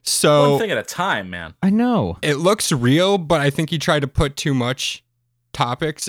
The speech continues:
Speaker 1: in this one video. Like, you can clearly see, like, these slices do not line up. Like, some slices are longer than the others. It's, I don't know. I, I think it's real.
Speaker 3: So there is a sketch factor, but because he was trying to put in so many other, like, illegal possible,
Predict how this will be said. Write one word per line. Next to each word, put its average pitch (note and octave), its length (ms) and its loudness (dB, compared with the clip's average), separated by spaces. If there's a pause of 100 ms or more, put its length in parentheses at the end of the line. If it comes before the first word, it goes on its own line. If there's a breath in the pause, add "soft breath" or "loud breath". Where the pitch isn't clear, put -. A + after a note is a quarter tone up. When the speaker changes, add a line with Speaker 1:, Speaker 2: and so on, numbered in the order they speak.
(100)
Speaker 1:
in B2+ 240 -2
this B2 280 -4
one A#2 300 -4
video. C3 380 -2
Like, B2+ 320 -2
you D3+ 120 0
can D3+ 140 -2
clearly F3 460 0
see, E3 260 -2
like, B2+ 220 -2
these D#3 200 -2
slices C#3 540 -4
do A#2+ 160 -4
not B2+ 280 -4
line A#2 300 -4
up. A#2+ 220 -6
Like, A#2 240 -6
some B2 220 -6
slices C3 420 -6
are A2 100 -6
longer A#2 400 -6
than A2+ 200 -8
the G#2 160 -12
others. A#2+ 600 -8
It's, A#2+ 320 -8
I C3+ 120 2
don't A#2 100 0
know. A2 180 -2
I, C#3 320 -2
I D3+ 40 2
think C#3 240 0
it's A#2 140 -6
real. G#2 200 -2
Speaker 3:
So A#2 140 -4
there C#3+ 120 -2
is D3+ 200 0
a A#2+ 80 -2
sketch - 500 0
factor, F#2 720 -2
but B2 160 0
because B2+ 400 -2
he C3 120 0
was A2 140 0
trying B2 480 0
to A#2+ 140 -2
put B2+ 260 2
in G2+ 380 0
so A#2 220 -2
many A2 180 -2
other, G#2+ 320 -2
like, G2+ 260 -4
illegal G#2+ 380 -2
possible, F#2+ 600 -4